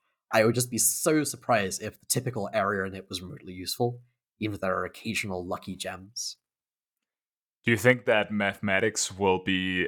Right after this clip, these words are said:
Speaker 2: advanced by A I in the future? And so perhaps if we get very advanced A I, we don't,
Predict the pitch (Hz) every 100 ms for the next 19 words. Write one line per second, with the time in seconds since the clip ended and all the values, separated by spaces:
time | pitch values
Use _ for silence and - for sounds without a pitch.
0 | - 107 98 95 98 101 - - 95 90
1 | 90 107 98 95 101 101 98 - 107 -
2 | 101 95 92 - 95 90 90 - 95 98
3 | 95 - 104 107 92 92 - 95 101 92
4 | 95 95 98 98 95 95 95 95 90 90
5 | 92 -